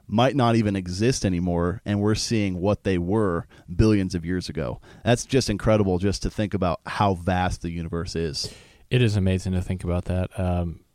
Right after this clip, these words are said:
Speaker 2: for, for those that like that sort of thing, and really it's good for anybody. If you start, like, you read this article and you kinda look into some of the, the, the true science of what's going on in the universe, it is astounding. And it leads you back to one ultimate question in reality, and that is,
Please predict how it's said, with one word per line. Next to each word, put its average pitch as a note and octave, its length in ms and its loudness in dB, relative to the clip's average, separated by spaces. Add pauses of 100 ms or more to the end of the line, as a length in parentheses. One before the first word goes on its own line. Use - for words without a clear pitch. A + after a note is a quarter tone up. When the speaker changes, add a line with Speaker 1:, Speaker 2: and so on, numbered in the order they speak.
(160)
Speaker 2:
for, A2+ 200 2
for F#2 180 -2
those F#2 320 2
that E2+ 120 -2
like F2+ 240 -2
that F2 180 -4
sort F2 240 -2
of E3+ 60 -4
thing, F3 220 -4
and A#2 100 0
really E3 160 4
it's E2+ 120 -4
good G2+ 160 0
for - 80 -4
anybody. F2+ 300 0
If - 80 -2
you D#3 60 -2
start, - 240 0 (300)
like, G#2 180 0
you A2 60 4
read A2 160 2
this G2 200 0
article F#2 360 0
and F#2 80 0
you F#2 60 -4
kinda A2+ 200 0
look F2+ 280 0
into F2 200 -2
some F2+ 260 -2
of E2 140 -4
the, E2 200 -2 (400)
the, G2 240 2
the F#2+ 140 0
true D3+ 200 4
science A2+ 480 2
of G2+ 60 -6
what's F2+ 180 -4
going F2+ 280 0
on F2 180 0
in F2 100 0
the E2 80 0
universe, F2+ 460 0
it C3 180 0
is G#2+ 180 2
astounding. B2 600 -4
And C3 80 2
it C#3 80 2
leads E3+ 300 2
you C#3+ 100 4
back C#3 300 2
to - 100 0
one A2+ 580 2 (680)
ultimate F#2+ 480 0 (240)
question E2+ 640 -2 (200)
in G2 160 0
reality, E2+ 540 0
and F2+ 80 -2
that F2 160 -2
is, - 260 -8